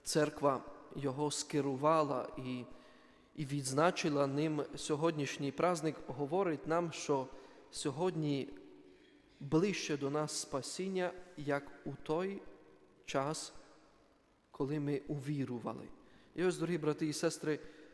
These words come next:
Різдво Івана Хрестителя, що це має для нас означати? Пригадати собі кожного разу, коли кожного року це Різдво святкуємо,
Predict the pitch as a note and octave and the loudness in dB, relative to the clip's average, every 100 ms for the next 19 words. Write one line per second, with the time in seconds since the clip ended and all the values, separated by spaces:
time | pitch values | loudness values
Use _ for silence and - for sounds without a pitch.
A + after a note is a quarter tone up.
0 | - - D3+ D#3 C#3 A3+ F#3+ - - - | -14 -4 -2 0 0 2 2 -2 -6 -16
1 | - - D3 D#3 F#3 D#3 - C#3+ - - | -18 -10 2 4 6 4 -2 -6 -6 -2
2 | D3 C3 B2+ B2 F#3 - C3+ C3 C3 B2+ | -2 -2 -4 -4 -6 -4 -2 0 0 -2
3 | B2+ - - B2+ B2+ B2+ - G2+ - - | -4 -6 -6 -8 -6 -6 -8 -10 -12 -18
4 | - - _ _ _ _ _ _ _ _ | -20 -20 _ _ _ _ _ _ _ _
5 | _ _ _ _ _ _ _ _ - D#3 | _ _ _ _ _ _ _ _ -4 -2
6 | C#3+ C#3+ D#3+ F3+ D#3+ - - C3+ F#3+ G#3+ | 0 0 -2 -2 -6 -4 -4 -4 -4 -4
7 | - - - - - - - E3 D#3 D#3+ | -8 -14 -20 -20 -20 -20 -4 -2 0 -2
8 | D3+ D#3 G3+ F#3 D#3 - C3+ C#3 C3 D#3+ | 0 2 4 2 -2 -4 -4 -4 -4 0
9 | D#3+ D#3 F3+ F3+ G#3+ A3 D#3 C#3+ - C3+ | 0 0 -2 2 2 2 -2 -10 -8 -10
10 | B2+ - D3 - D3 - G#3+ G3+ C3+ C3 | -8 -8 -8 -6 -6 -4 -2 0 0 -2